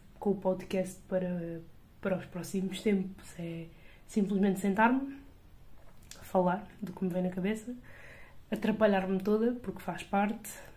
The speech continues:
e acabei de me perceber de que eu tenho café em casa e que eu posso fazer café, e que nos últimos dias eu não tenho bebido café, porque não há café de cápsula e não há café em pó.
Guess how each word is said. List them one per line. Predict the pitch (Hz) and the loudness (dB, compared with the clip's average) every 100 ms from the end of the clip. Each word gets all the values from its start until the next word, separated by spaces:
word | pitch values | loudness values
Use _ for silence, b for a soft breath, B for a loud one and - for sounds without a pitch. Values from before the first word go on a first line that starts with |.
| B B - - | B B -18 2
e | 233 214 214 214 | 4 6 4 2
acabei | 214 214 214 | 2 4 4
de | 190 196 208 208 214 226 - - - - - - - - - | 4 2 4 4 2 0 -4 -12 -16 -20 -20 -20 -20 -18 -2
me | 202 226 | 2 4
perceber | 226 - - 196 190 | 2 -2 2 6 8
de | 185 - | 8 2
que | 208 | 0
eu | |
tenho | 202 208 | 2 2
café | 208 190 202 | 2 0 2
em | 185 | 2
casa | 185 175 160 165 B B B B B B - - | 4 2 0 -8 B B B B B B -18 -2
e | 220 | 2
que | 220 | 4
eu | |
posso | 220 220 - | 2 0 2
fazer | 202 202 | 2 2
café, | 202 - 196 185 190 - | 0 0 4 4 4 -8
e | |
que | - 214 | 0 2
nos | 208 | 4
últimos | 208 214 190 190 | 4 4 4 4
dias | 208 | 4
eu | 214 | 4
não | 208 180 | 4 4
tenho | 202 196 | 4 4
bebido | 190 196 196 | 4 0 0
café, | 190 185 - 185 196 - - - | -2 -2 -2 -4 -6 -14 -18 -2
porque | 208 208 | 2 10
não | 226 233 233 | 12 12 10
há | 220 | 6
café | 226 226 - 190 | 4 0 0 -2
de | - | 0
cápsula | 185 180 - 202 233 - | -2 -2 -2 -2 -2 2
e | 208 | 4
não | 214 214 | 4 2
há | 208 | 2
café | 208 - 202 | -2 0 2
em | 196 | 2
pó. | 190 190 | 2 0